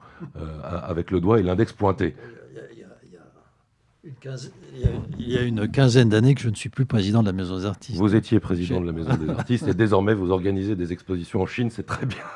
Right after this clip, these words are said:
Speaker 2: Ouais.
Speaker 1: Messieurs, bonjour, merci d'avoir accepté, euh, euh, notre invitation. Peut-être peut-on commencer par évoquer la,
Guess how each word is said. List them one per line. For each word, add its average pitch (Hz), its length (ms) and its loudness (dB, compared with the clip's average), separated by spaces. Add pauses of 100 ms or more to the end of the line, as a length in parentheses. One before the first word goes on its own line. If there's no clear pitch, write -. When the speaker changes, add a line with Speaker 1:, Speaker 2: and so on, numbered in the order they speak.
Speaker 2:
Ouais. 110 100 -6 (440)
Speaker 1:
Messieurs, 117 560 4
bonjour, 123 720 4
merci 117 380 2
d'avoir 101 240 4
accepté, 95 340 -4
euh, 87 320 0 (400)
euh, - 20 -10 (240)
notre 87 240 -8
invitation. 98 560 -2 (280)
Peut-être 131 380 0
peut-on 117 280 -2
commencer 113 480 0
par 104 200 0
évoquer 95 340 2
la, 87 260 0